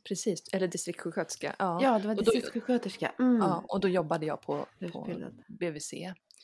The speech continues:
Speaker 1: Så det gav mig ju en, det var, ja, det var faktiskt en helt annan sak att få barn själv och amma och sådär,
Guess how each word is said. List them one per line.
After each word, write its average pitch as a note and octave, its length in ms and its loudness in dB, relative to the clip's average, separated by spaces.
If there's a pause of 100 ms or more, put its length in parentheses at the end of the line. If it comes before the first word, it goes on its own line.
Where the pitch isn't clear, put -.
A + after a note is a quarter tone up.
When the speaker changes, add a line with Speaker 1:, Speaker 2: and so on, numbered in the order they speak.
(440)
Speaker 1:
Så - 120 -4
det A3 100 0
gav G#3+ 240 -2
mig E3 140 -6
ju D#3+ 180 -8
en, D3+ 320 -14 (680)
det F#3 80 -6
var, F#3+ 120 -2
ja, G#3+ 120 0
det G3 80 -4
var C4 100 -2
faktiskt D4+ 200 2
en F#3 60 -4
helt C4+ 300 0
annan D#3+ 200 -4
sak - 320 -2
att - 100 -12
få - 140 -2
barn D#3+ 260 -2
själv D#3 420 -2
och D#3+ 160 -10
amma D3 280 -10
och D#3 80 -10
sådär, D3 260 -8